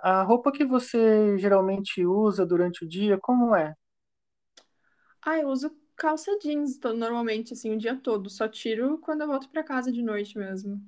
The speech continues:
Speaker 1: Certo. E você tem algum parceiro ou já teve alguma relação sexual recentemente?
Speaker 2: Sim, uhum.
Speaker 1: Tá. E você costuma urinar antes ou depois das relações?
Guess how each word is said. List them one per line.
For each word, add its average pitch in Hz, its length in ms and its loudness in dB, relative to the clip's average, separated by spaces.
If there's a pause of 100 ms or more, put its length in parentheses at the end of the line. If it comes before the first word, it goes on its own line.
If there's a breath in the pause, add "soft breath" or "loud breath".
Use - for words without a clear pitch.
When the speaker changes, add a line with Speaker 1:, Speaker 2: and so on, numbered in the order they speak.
(680)
Speaker 1:
Certo. 156 480 4
E 180 80 -2
você 180 240 0
tem 196 120 2
algum 180 240 4
parceiro 208 920 8
ou 180 200 10
já 180 120 0
teve 175 240 2
alguma 170 340 2
relação 165 380 -2
sexual 165 460 4
recentemente? 170 880 0 (1000)
Speaker 2:
Sim, 202 400 -6
uhum. 220 360 -8 (840)
Speaker 1:
Tá. 160 220 4 (160)
E 190 500 -4
você 185 260 -4
costuma 190 720 4
urinar 175 420 6
antes 214 540 6
ou 185 80 6
depois 175 360 4
das 165 160 0
relações? 208 960 4